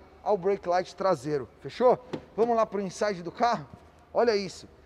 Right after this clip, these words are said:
Todos os vidros são elétricos. Aqui, ó, o carro que traz direção hidráulica e uma central que conversa com o volante, inclinômetro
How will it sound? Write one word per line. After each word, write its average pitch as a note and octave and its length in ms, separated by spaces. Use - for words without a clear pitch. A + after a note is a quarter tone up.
Todos A#3 300
os F#3 140
vidros F3 320
são D#3+ 260
elétricos. G#3+ 760
Aqui, A3 380
ó, D3 140
o E3+ 120
carro G3 240
que - 100
traz E3+ 260
direção D#3+ 480
hidráulica G#3 680
e G3+ 120
uma G#3+ 120
central G3 560
que G#3 140
conversa G3 640
com B3 340
o B3 80
volante, G3+ 560
inclinômetro G#3 800